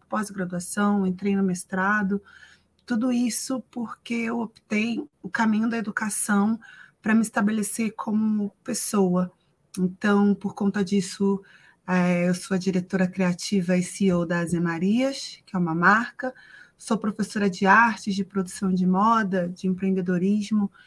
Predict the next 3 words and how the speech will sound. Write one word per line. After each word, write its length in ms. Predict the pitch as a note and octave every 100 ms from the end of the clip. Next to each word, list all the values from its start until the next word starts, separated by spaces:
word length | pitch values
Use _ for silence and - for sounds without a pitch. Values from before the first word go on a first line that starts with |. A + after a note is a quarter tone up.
| - _
de 100 | -
criatividade 880 | - F#3 F#3 F3+ E3+ F3+ F#3 F3+ -
disruptiva. 960 | F3+ D#3+ - _ - G#3 A3 G3 G#3+